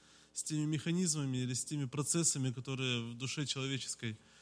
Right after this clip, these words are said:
э, действуют, происходят, как там немножко работает, вот с этим, с этим разобраться. И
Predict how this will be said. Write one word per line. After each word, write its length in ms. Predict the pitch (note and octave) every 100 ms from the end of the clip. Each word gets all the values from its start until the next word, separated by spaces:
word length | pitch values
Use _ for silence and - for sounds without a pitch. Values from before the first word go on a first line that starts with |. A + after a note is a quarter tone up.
| - - - -
э, 200 | B2 A2+
действуют, 500 | G#2+ C3 F3 - B2 -
происходят, 600 | B2 C3+ - E3 C3+ -
как 160 | D#3
там 140 | - C3+
немножко 360 | D3+ - C3
работает, 460 | C3 D#3 F3 - B2
вот 160 | B2
с 60 | -
этим, 360 | C#3+ B2+ A#2 -
с 120 | F3+
этим 240 | D3 C3+
разобраться. 640 | C3 C3 B2+ B2+ G#2+ B2 -
И 1120 | D#3 F#3 G3 F#3+ F3+ D#3+ D3+ A#2+ G#2+ F#2 E2